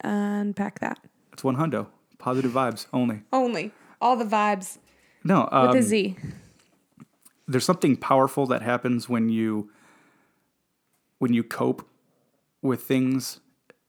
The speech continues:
Speaker 2: uh, in, in a healthy, in a healthy manner, the way, the way we're supposed to.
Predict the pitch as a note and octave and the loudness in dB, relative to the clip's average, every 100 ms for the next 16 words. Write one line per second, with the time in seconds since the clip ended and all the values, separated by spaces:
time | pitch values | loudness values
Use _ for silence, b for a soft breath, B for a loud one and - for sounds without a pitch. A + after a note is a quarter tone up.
0 | _ _ _ _ _ _ _ _ _ _ | _ _ _ _ _ _ _ _ _ _
1 | _ _ _ _ _ _ _ C#3 A2 G#2 | _ _ _ _ _ _ _ -10 -6 -6
2 | - A#2+ A#2 - - B2+ - B2 A#2 A#2 | -4 -2 -4 -6 -6 -4 -2 -4 -4 -6
3 | A#2+ A2 A#2 A2 G#2+ G#2 - - A#2+ A#2+ | -4 -4 -4 -4 -4 -6 -8 -6 -4 -4
4 | A#2 A#2 A#2 A2+ - A#2+ - - - | -4 -4 -4 -6 -6 -8 -6 -10 -10